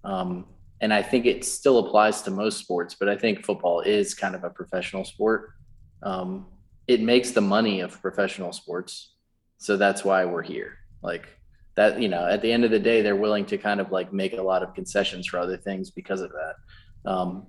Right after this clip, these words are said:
and I think you might be able to, and this is kind of important, I think, for U V A fans, I think you might be able to interface with some other sports in a more traditional way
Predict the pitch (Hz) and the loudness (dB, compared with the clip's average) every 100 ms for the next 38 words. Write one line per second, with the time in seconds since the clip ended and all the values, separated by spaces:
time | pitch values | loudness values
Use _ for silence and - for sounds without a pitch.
0 | - 110 107 123 117 107 120 113 117 107 | -2 0 2 4 2 2 2 4 4 2
1 | - - - _ - 123 131 175 165 160 | -4 -18 -20 _ 4 8 10 10 6 4
2 | 139 127 120 113 113 - 120 139 139 143 | 6 6 6 4 -2 -4 0 2 2 0
3 | - 120 101 95 110 104 95 104 95 92 | 4 4 4 2 0 0 -4 -6 -6 -10
4 | 92 95 110 101 90 - 101 143 135 117 | -4 2 2 2 -6 -6 -2 0 2 4
5 | 101 139 104 101 95 95 95 101 101 101 | 6 4 4 2 2 0 -4 -6 -4 0
6 | 101 - 95 - 95 85 135 143 - 90 | 0 -2 -6 -4 0 4 4 4 0 -4
7 | 92 - - - - - 110 101 101 101 | -4 -6 -14 -16 -20 -6 -2 0 2 2
8 | 101 101 101 101 101 92 98 95 98 | 0 2 2 2 0 2 0 0 -2